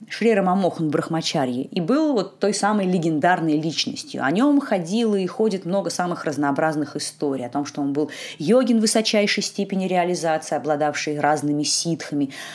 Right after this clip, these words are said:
А, в частности, м, есть история о том, что он прожил в общей сложности несколько сотен лет. В любом случае, это человек, который оказал на Кришнамачарью большое влияние. Под его руководством он учился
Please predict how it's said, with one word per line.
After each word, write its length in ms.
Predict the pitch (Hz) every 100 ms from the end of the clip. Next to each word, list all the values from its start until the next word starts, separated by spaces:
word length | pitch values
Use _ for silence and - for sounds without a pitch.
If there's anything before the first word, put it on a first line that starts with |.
| - -
А, 240 | - 139 131
в 60 |
частности, 560 | - 160 151 156 - 156
м, 360 | 143 156 143
есть 420 | 143 143 165 - 113
история 540 | - 151 - 151 139
о 60 | 135
том, 180 | 160
что 540 | 147 - 143 131 127 127 -
он 260 | 143 135
прожил 540 | 131 - 151 151 165 147
в 40 |
общей 220 | 147 -
сложности 500 | 143 156 147 151 -
несколько 400 | 143 151 156 156
сотен 380 | - 156 143 151
лет. 360 | 147 160 135 - - - _ _ _ _ _ - -
В 80 |
любом 300 | 180 190 302
случае, 500 | - 156 151 220 262 277 - - 247
это 160 | 254
человек, 420 | - 147 175 320
который 240 | - 226 226
оказал 420 | - 135 190 226
на 100 | 170
Кришнамачарью 880 | 160 175 147 123 120 214 285 269 269 -
большое 420 | 131 117 180 185
влияние. 520 | 147 143 139 117 110 - - -
Под 120 | 175
его 260 | 139 175 156
руководством 680 | 139 139 170 302 - 311 311
он 160 | 180 139
учился 520 | - 208 269 277